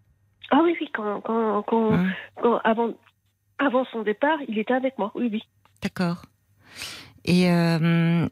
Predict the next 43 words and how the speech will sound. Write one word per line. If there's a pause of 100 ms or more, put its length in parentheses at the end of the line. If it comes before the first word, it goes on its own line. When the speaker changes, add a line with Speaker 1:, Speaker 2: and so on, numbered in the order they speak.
(180)
Speaker 2:
et
donc
là,
au
vu
de
ce
courrier
que
vous
avez
reçu,
sa
situation
ne
s'est
pas
arrangée ? (1080)
Speaker 1:
Euh,
non,
du
tout.
Il
m'a,
il
m'a
dit
qu'il
était
sous
tutelle. (1200)
Speaker 2:
Ah, (720)
d'accord.
Donc
oui,
il
y
a
eu
une
procédure.
Donc,
euh,